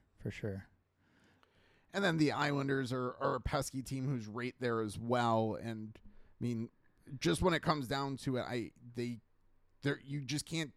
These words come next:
Speaker 2: count them out, at least if you're Tampa Bay. I, Tampa Bay sputtered at the end of last season, but they had enough points banked last year to get into the playoffs. If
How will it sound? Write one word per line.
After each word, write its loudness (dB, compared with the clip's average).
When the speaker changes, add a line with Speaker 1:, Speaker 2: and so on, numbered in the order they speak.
Speaker 2:
count -2
them 0
out, 0
at 0
least 0
if -4
you're 2
Tampa -2
Bay. -4
I, -4
Tampa 2
Bay 6
sputtered 2
at 4
the 2
end 0
of -2
last 0
season, 0
but 2
they 0
had 2
enough -4
points -2
banked -4
last 0
year 2
to -8
get -4
into -4
the -2
playoffs. 4
If -6